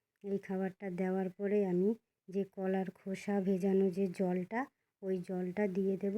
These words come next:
ওইটা আমি আর দেখালাম না। ভিডিওটি যদি আপনাদের ভালো লাগে, তাহলে লাইক,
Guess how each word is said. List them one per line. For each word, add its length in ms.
ওইটা 340
আমি 240
আর 180
দেখালাম 580
না। 160
ভিডিওটি 640
যদি 360
আপনাদের 600
ভালো 360
লাগে, 360
তাহলে 340
লাইক, 400